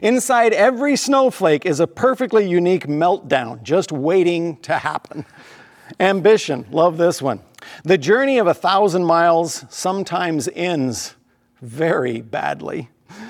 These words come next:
Or here's a good one, motivation, since we're talking about motivation. "If a pretty poster and a cute saying are all it takes to motivate you,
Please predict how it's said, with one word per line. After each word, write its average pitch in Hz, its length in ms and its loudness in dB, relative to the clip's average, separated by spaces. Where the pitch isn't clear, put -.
Or 170 300 2
here's 160 280 0
a 165 60 2
good 156 180 2
one, 127 160 0
motivation, 143 600 0
since 156 200 -4
we're 147 120 -2
talking 143 400 0
about 127 240 -2
motivation. 120 640 -4
"If 233 320 2
a 175 80 0
pretty 262 320 0
poster 185 680 -2
and 165 160 -2
a 170 80 0
cute 220 340 -4
saying 160 580 0
are 151 220 -2
all 170 360 2
it 135 120 -6
takes 170 320 -4
to 151 100 -4
motivate 151 460 0
you, 131 480 -2